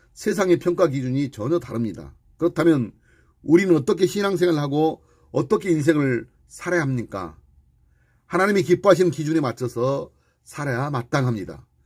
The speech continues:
그런 점에서 신앙생활을 가장 잘하는 사람은 에녹처럼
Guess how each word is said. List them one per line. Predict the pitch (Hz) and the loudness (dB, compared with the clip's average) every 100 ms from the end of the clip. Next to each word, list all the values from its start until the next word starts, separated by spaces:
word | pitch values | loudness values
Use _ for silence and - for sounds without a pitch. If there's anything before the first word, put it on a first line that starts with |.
| _ _ _ | _ _ _
그런 | - 160 208 220 | 2 4 4 4
점에서 | 185 165 135 160 170 170 _ _ _ | 6 4 4 4 4 0 _ _ _
신앙생활을 | _ - 202 196 180 151 151 139 123 | _ -6 -2 -2 -2 -2 -2 -2 -4
가장 | - 156 202 | -6 -6 -6
잘하는 | 143 151 165 160 | -6 -4 -2 -2
사람은 | 131 147 151 139 92 _ _ _ | -2 -2 0 -2 -4 _ _ _
에녹처럼 | 131 190 160 139 127 147 | 2 2 2 -2 -2 -2